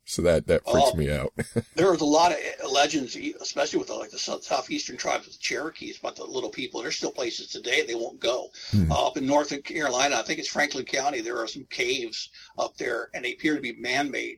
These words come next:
Speaker 2: and they're very small, where you have to s-, stoop down to get into 'em, and they found very small tools and stuff. The Cherokee and those people in that area are very firm believers of the little people.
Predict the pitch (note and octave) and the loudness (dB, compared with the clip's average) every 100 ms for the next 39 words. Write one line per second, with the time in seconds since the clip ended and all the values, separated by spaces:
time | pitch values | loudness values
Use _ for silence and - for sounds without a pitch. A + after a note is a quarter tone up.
0 | - B2+ B2 C#3+ B2+ - - D3 - - | -12 -8 -6 -2 0 0 2 2 2 0
1 | - - - - A#2+ A#2+ A#2 - - - | -6 -18 -16 -10 -4 -2 -2 -4 -8 -12
2 | - - - - - - E4 D4+ - - | -18 -10 -8 -8 -8 -2 -2 -2 -4 -4
3 | - F#4+ D#3 - - A2 A2+ C#3 B2+ C3+ | -2 0 -2 -4 -6 -6 -4 0 0 0
4 | C3 - C#3+ A2 - - - - - - | 0 0 0 -2 0 2 2 0 -8 -10
5 | - - - _ - - _ - - A2+ | -6 -8 -8 _ -20 -20 _ -14 -6 -2
6 | A#2 - E3+ - - C3+ C#3+ - C#3+ C3 | 0 -2 -4 -6 -6 -6 -4 -4 -4 -4
7 | - - - G#2+ - G3 - D3+ C3 A#2+ | 0 0 -2 -4 -2 -2 -2 -6 -4 -4
8 | C3 A2 - - - - - - - E4+ | -4 -6 -10 -10 -10 -10 -14 -8 -2 -2
9 | - - - - | -2 -8 -8 -16